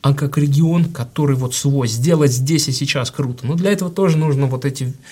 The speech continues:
вечные паттерны наши, что заработать здесь, условно говоря, заработать честно или урвать, обманув кого-то, уехать сразу.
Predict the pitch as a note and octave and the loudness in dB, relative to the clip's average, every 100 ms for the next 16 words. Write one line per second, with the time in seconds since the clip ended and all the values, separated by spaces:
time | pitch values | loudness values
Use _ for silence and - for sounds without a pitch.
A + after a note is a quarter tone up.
0 | - - D3 F3+ E3 C#3+ B2+ E3+ E3+ D3+ | -8 0 2 2 2 2 2 2 0 0
1 | C#3 C3 C#3+ C#3+ B2 - A#2+ C#3 D3 D#3+ | 0 2 0 -2 -6 -8 -2 2 2 2
2 | C3+ B2 B2 C#3 B2+ C3 - D3+ C3 A2+ | -2 -2 -4 -4 -4 -8 -2 0 0 -2
3 | A#2+ C3 C3 - D#3 D#3 E3 D3+ - F3 | -4 -4 -4 -2 0 2 2 -2 -2 -2
4 | F3 C#3 - E3 C#3+ B2+ - F#3 E3 C#3 | -2 -2 2 4 4 2 0 2 4 6
5 | C#3 C3 A2+ A#2 B2 C3 B2 - - A#2+ | 4 4 0 -4 -2 -2 -2 -6 -8 -2
6 | G3 G#3 G#3 - - - - - _ _ | -2 -2 -6 -10 -18 -18 -20 -20 _ _
7 | - A#2 - D3 D#3+ E3 B2+ - A#2 B2 | -16 -8 -2 2 2 0 -4 -6 -6 -8
8 | - | -14